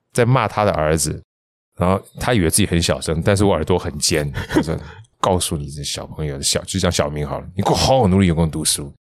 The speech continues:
要不然长大之后你就像隔壁那个爸爸，只能在家带小孩。<laughs> 我话里嘞，我听完之后想说，你这观点怎么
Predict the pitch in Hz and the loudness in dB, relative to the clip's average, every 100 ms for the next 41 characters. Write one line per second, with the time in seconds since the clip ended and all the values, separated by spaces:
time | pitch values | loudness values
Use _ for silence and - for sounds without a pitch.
0 | _ _ _ - 226 160 131 104 82 95 | _ _ _ -4 0 2 2 2 2 2
1 | 87 87 80 127 151 135 - 113 139 98 | 2 0 2 2 2 0 0 2 4 4
2 | 101 98 71 - - 139 131 151 120 117 | 2 0 -4 -10 -2 2 4 4 2 2
3 | 101 - - 78 - 185 311 254 349 370 | 0 0 -2 -2 0 2 2 4 4 6
4 | 302 185 165 160 151 156 156 220 233 240 | 4 6 4 4 4 4 4 4 2 0
5 | 233 220 190 117 120 226 196 170 170 196 | 0 2 2 4 4 4 4 4 4 4
6 | 131 110 180 254 320 - 285 302 311 127 | 4 4 4 4 2 4 2 4 2 2